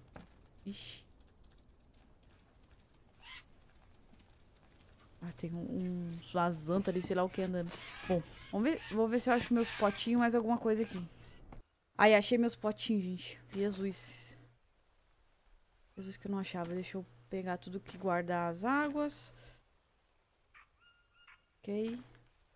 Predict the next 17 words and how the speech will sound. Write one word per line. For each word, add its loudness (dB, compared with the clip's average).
E -6
aqui. -4
Tudo -2
bem. -2
Meus 0
dois 6
cantinhos 0
estão -2
cheios. -2
Bebe 2
água, 0
bebe -2
água. -2
Pega 0
potinho, -2
pega -4
potinho. 2